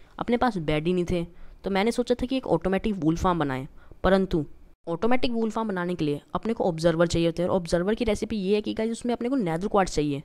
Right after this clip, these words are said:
तो गाइस, इस एपिसोड में हम जाने वाले हैं नेदर में। और गाइस, पिछले एपिसोड से काफ़ी सारे चेंजेस हो गए हैं, जैसे कि यहाँ पर एक चिकन फार्म है।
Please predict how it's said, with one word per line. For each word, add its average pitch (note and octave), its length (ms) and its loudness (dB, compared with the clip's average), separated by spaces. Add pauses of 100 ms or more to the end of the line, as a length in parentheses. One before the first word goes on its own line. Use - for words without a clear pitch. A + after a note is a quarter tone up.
(100)
तो F3 80 -8
गाइस, G#3 140 2
इस A#3+ 160 0
एपिसोड A3 320 -2
में A#3 60 -2
हम A#3 80 -2
जाने F3 240 0
वाले G3 140 0
हैं A3 60 -2
नेदर D#3+ 340 -2
में। D3 160 -6 (1120)
और G3+ 160 2
गाइस, C#3+ 220 4
पिछले - 320 2
एपिसोड C4+ 280 2
से C4+ 80 0
काफ़ी D#3+ 280 2
सारे G3 200 4
चेंजेस G3 320 0
हो G3+ 100 4
गए E3+ 100 0
हैं, F3+ 80 0
जैसे F3+ 240 4
कि A#3 60 -2
यहाँ A#3 160 0
पर B3 100 4
एक B3+ 80 0
चिकन - 320 -2
फार्म C#3+ 260 0
है। C3+ 100 -6